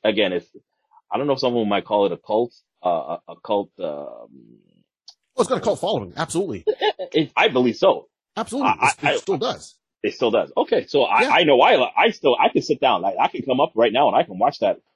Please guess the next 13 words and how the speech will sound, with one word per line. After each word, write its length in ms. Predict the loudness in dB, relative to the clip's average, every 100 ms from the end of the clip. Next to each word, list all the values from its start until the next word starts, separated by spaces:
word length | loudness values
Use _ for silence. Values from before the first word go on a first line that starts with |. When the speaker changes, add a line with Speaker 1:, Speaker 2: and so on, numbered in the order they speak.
| -4
Speaker 1:
with 160 | -4 0
no 160 | -2
problem. 340 | 2 2 2 -6 _ _ _ _ _ -4
Uh, 80 | -2 -2
and 180 | -4
I, 80 | -4 -6
and 140 | -6 -4
I, 160 | -4 -6
like 160 | -10
saying 320 | -8 -8 -10 _ _ _ _
that, 280 | -2 0 0 -4 -6
that 180 | -2 -2
what 160 | -4